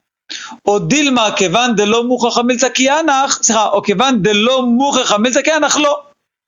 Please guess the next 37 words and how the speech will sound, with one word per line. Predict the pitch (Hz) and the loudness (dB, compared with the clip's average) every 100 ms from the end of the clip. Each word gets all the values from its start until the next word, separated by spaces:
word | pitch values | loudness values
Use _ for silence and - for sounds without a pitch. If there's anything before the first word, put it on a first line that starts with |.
| - - - - | -20 -20 -18 -2
והגמרא | 214 220 254 | 0 2 2
נשארת | 262 220 233 226 | 0 0 0 0
בתיקו. | 202 196 - - - _ _ _ | -2 -2 -4 -6 -20 _ _ _
מה | 170 220 | -2 0
הספק | 254 254 208 214 | 0 -2 -2 -2
לפי | 202 185 - | 0 0 0
הצד | 202 185 185 180 | 0 0 0 0
הזה | 165 165 | 0 0
של | 165 151 | 0 -2
הגמרא, | 151 151 165 | 0 0 0
לפי | 165 170 | 0 0
איך | 190 | 0
שרב | 185 160 160 | 0 0 0
אשי | 170 165 | 0 0
שונה | 160 175 160 | 0 0 0
אותו? | 143 135 151 - _ - - - - - | -2 -4 -8 -10 _ -18 -14 -12 -14 -4
אז | 175 156 | -2 0
אומר | 185 247 | 0 0
רש"י, | 226 247 - 196 185 233 - - - - - - - | 0 0 0 0 -2 -4 -10 -14 -14 -12 -10 -12 -4
אומן | 190 202 240 277 262 | -2 0 0 0 0
כגון | 233 185 247 269 | 0 0 0 2
ספר, | - 233 233 202 160 190 339 _ _ _ _ _ _ | 0 -2 0 0 0 -2 -8 _ _ _ _ _ _
מעניין, | 170 190 226 208 | -2 0 2 2
רש"י | 196 | 0
אומר, | 233 | 0
"כ-", | 214 220 | 0 0
דווקא | 208 214 | 0 0
הוא | 233 | 0
בחר | 214 226 | 0 0
ספר, | 196 180 220 139 - _ - | 0 0 0 -2 -8 _ -2
אבל | 165 | 0
זה | 156 | 0
יכול | 156 | 0
להיות | 214 196 | 0 0
גם | 190 | 0
משהו | 202 202 | 0 0
אחר, | 175 156 | 0 -2